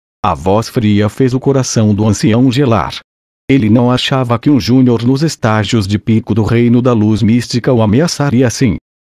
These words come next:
Ao mesmo tempo, ele não entendia por que Zhao Feng não apenas assumiu sua dimensão interespacial depois de matá-lo. Zhao Feng estava realmente planejando deixá-lo escapar.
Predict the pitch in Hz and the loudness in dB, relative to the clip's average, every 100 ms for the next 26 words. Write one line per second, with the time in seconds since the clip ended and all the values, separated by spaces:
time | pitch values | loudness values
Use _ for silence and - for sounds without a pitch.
0 | - 135 117 135 131 139 - 113 - 67 | -4 0 2 2 2 0 0 -2 -2 -10
1 | - 135 113 127 160 175 160 143 101 87 | -2 0 2 0 0 0 0 0 0 -2
2 | - 98 - 117 98 110 127 131 127 92 | -2 -4 -2 -2 0 0 0 0 0 0
3 | 117 151 143 107 113 113 113 101 87 147 | 2 2 2 0 0 2 2 0 -2 0
4 | 104 101 101 113 139 123 143 135 120 117 | 2 2 0 0 0 0 0 0 0 2
5 | 139 131 127 123 - 101 - 131 123 135 | 2 0 0 -2 -4 -4 0 0 0 0
6 | 165 - 117 113 123 110 107 80 65 - | 0 0 0 0 0 0 0 0 -4 -12
7 | _ _ _ - 92 113 131 - - 120 | _ _ _ -8 -2 -2 -2 -2 0 0
8 | 127 127 - 117 123 117 127 123 104 110 | 0 -2 -2 -2 0 0 2 2 2 2
9 | 110 120 107 107 90 104 110 113 143 143 | 0 0 0 0 0 0 2 2 0 0
10 | - 104 101 117 - 113 - 98 73 | 0 2 2 0 -2 -2 0 -2 -2